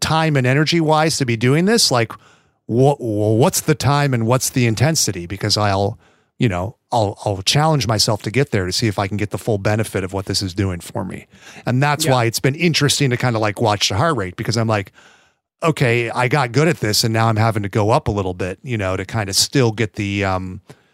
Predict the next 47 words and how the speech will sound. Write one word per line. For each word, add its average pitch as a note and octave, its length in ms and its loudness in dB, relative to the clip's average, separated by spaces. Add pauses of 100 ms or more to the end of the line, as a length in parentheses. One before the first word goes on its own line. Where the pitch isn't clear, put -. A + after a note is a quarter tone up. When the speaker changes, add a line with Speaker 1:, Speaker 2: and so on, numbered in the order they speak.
(140)
Speaker 1:
to B2 80 0
still A#2+ 240 0
get G#2+ 240 -6
the F#2+ 440 -8
benefit." G2+ 520 -4 (580)
You E3 120 4
know? B2 60 4
Speaker 2:
Yeah. E3 220 0 (380)
Speaker 1:
So C4 220 4
anyway, D#3+ 420 4
I A3 80 2
mean, A3 240 4
it's - 180 0
one G#3+ 140 4
of F#3+ 60 4
those E3 140 4
things E3 200 2
that, D3+ 140 2
like, C#3+ 200 2
I'll, C3+ 220 2
I'm C3+ 140 -2
sure C#3+ 260 4
I'll, A#2+ 360 2
you C#3 140 -2
know, A2+ 100 2
move A#2+ 260 4
on, A2+ 260 2
<laughs> - 20 -20
move C#3+ 320 4
on B2+ 240 4
from F#3 240 0
at F3+ 80 4
a E3 60 2
certain G3 240 2
point, F3+ 380 2 (340)
but D#3+ 160 4
it's - 160 0
been, D3 480 2 (380)
you D#3+ 120 6
know, D3 140 4
in D3 140 2
kind D#3+ 260 0
of D3 100 0
the C3+ 100 2
shift E3 460 2
from C#3+ 360 0
just, - 400 2